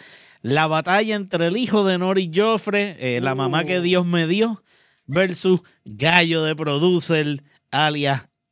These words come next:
Speaker 1: eh, su, el supuesto pedófilo.
Speaker 2: Cabrón, eso es oro.
Speaker 1: Eso está cabrón. De
Speaker 2: Eso
Speaker 1: verdad
Speaker 2: es
Speaker 1: que
Speaker 2: oro.
Speaker 1: es, eso es Puerto Rico, cabrones. Puerto Rico nos ha dado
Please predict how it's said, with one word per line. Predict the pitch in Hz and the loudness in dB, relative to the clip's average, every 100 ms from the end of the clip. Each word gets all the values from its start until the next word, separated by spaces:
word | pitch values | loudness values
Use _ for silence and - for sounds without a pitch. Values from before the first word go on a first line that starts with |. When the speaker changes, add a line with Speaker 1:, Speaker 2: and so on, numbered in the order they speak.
| - | -4
Speaker 1:
eh, | 120 117 | -2 -2
su, | - | -4
el | 113 | -6
supuesto | - 113 117 - 127 | -6 -4 -4 -2 0
pedófilo. | 135 123 113 120 110 95 - _ _ _ _ _ | 0 0 -2 -4 -4 -4 -8 _ _ _ _ _
Speaker 2:
Cabrón, | 135 127 139 | -4 0 0
eso | - | 2
es | 151 | 2
oro. | 131 123 107 _ _ _ _ _ - - - _ _ - | 2 0 -6 _ _ _ _ _ -20 -20 -20 _ _ -8
Speaker 1:
Eso | 131 | -8
está | 190 156 | -4 -2
cabrón. | 120 101 101 107 104 107 | 0 0 -2 -4 -6 -4
De | |
Speaker 2:
Eso | 127 127 | -2 0
Speaker 1:
verdad | 127 | -2
Speaker 2:
es | 135 | -2
Speaker 1:
que | 160 120 | -2 -4
Speaker 2:
oro. | 135 | -4
Speaker 1:
es, | 143 - | -4 -4
eso | 151 196 | -2 -2
es | |
Puerto | - 214 - 196 | 0 -2 0 -2
Rico, | 147 196 202 143 | 0 -2 -2 -4
cabrones. | 120 117 135 170 131 | -4 -4 -4 -4 -4
Puerto | - 147 139 - 127 | -6 -8 -6 -6 -4
Rico | 151 202 202 | -2 -2 -2
nos | 175 156 | -2 0
ha | |
dado | 165 175 185 | 2 2 2